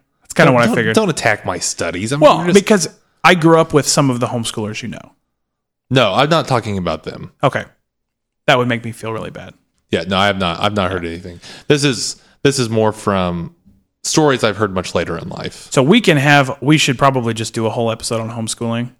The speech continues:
Speaker 1: at some point.
Speaker 2: Dude,
Speaker 1: 'Cause
Speaker 2: I'm
Speaker 1: there,
Speaker 2: into
Speaker 1: 'cause I have a
Speaker 2: that.
Speaker 1: whole lot of other things to talk about homeschooling, but
Speaker 2: Oh,
Speaker 1: I'm gonna
Speaker 2: yeah.
Speaker 1: move on through my teachers that I liked.
Speaker 2: Okay.
Speaker 1: Uh, one, my grade, in grade school, so my grade school experience, one of my favorite teachers was Missus Blackwell.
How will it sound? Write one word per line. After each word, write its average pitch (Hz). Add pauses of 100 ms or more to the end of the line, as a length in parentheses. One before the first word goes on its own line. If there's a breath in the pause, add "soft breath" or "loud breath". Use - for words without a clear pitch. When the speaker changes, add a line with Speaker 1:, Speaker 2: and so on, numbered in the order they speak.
(140)
Speaker 1:
at 127
some 123
point. 131
Speaker 2:
Dude, 175
Speaker 1:
'Cause 139
Speaker 2:
I'm 165
Speaker 1:
there, -
Speaker 2:
into 139
Speaker 1:
'cause 95
I -
have 113
a -
Speaker 2:
that. -
Speaker 1:
whole 175
lot 143
of 127
other 131
things 123
to 117
talk 120
about 123
homeschooling, 123
but -
Speaker 2:
Oh, -
Speaker 1:
I'm 180
gonna 170
Speaker 2:
yeah. 147
Speaker 1:
move 139
on 127
through 123
my 113
teachers 113
that 113
I 107
liked. 107 (120)
Speaker 2:
Okay. 131 (440 soft breath)
Speaker 1:
Uh, 127 (120)
one, 131
my 113 (120)
grade, 190
in 143
grade 202
school, 123
so 123
my 120
grade 175
school 139
experience, 117
one 120
of 117
my 110
favorite 120
teachers 117
was 113
Missus 110
Blackwell. -